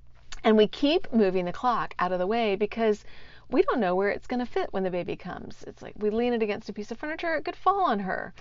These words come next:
And then I'm rounding a corner and it stops me again. It halts me from my hustle, <laughs> dead in my tracks. I see the clock from a different angle now,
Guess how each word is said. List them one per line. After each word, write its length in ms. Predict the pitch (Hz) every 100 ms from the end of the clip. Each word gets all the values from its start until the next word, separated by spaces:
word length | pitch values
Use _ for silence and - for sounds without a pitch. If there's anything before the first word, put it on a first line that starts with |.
| - - - - - - - - -
And 160 | 240 277
then 300 | 330 339 339 - - - - -
I'm 140 | 196 190
rounding 520 | 226 302 349 349 320
a 60 | 285
corner 640 | - 185 175 175 208 220 - - -
and 440 | 196 196 190 196 - - - - -
it 160 | 202 -
stops 420 | - - - -
me 140 | 180
again. 380 | 180 180 - 185 - - - - -
It 180 | 196 -
halts 500 | - 185 175 - 202
me 120 | 185
from 200 | - 190
my 140 | 196
hustle, 460 | 202 180 - 185 175
<laughs> 80 | -
dead 260 | 185 202
in 80 | 208
my 160 | 202 208
tracks. 560 | 196 185 175 202 - - - - - -
I 120 | - 226
see 340 | - 302 349
the 100 | 403
clock 320 | - 285 233
from 140 | 240 214
a 60 |
different 300 | 202 208 208
angle 260 | 165 180 208
now, 420 | 226 226 226